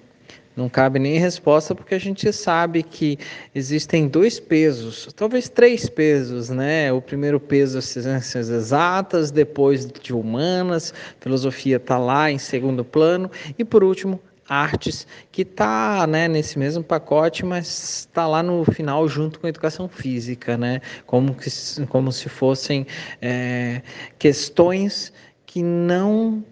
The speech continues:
são de responsabilidade direta da escola, mas que acabam sendo abordadas, né, de forma, né, parcial, ou de forma, de qualquer jeito, de certa, de certa maneira.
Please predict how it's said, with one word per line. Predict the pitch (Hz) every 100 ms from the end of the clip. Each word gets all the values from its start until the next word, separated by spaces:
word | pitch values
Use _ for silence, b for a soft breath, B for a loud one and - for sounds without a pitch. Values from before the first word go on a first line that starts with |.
| B _
são | - - 160 160 156
de | 151
responsabilidade | 160 156 160 151 156 147 151 143 139
direta | 143 156 135 135 -
da | 143 151
escola, | - - 110 104 90
mas | 175 294 320
que | - 277
acabam | 269 240 226
sendo | - 214 208
abordadas, | 196 185 160 143 143 165 165 156 143
né, | 139 139 143
de | 143
forma, | - 127 127 131 131 131 135 B B -
né, | 127 127 127 123 120 117 120
parcial, | - - - - 104 135 139 135 123 113
ou | 113 117
de | 123
forma, | - 113 127 135 127 123 B B -
de | 127 -
qualquer | 123 120 135
jeito, | 113 104 113 110
de | 104
certa, | - 113 - 117 107 101
de | 107
certa | 117 110
maneira. | 120 120 95 82 76